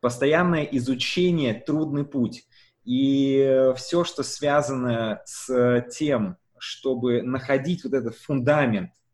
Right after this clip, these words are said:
а что не работает, и решать эту проблему, вот это заключено очень сильно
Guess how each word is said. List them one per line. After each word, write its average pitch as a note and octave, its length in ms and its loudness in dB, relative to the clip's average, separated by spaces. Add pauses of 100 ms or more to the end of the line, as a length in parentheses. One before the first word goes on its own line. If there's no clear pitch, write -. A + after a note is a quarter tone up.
(160)
а A2 140 -6
что - 300 -4
не C3 140 0
работает, A#2 720 0
и A2+ 380 0
решать B2+ 600 2
эту C3 240 -4
проблему, C#3+ 720 0 (800)
вот B2 320 0
это F3+ 260 2
заключено C3+ 760 -2
очень B2 300 -4
сильно C3+ 560 -2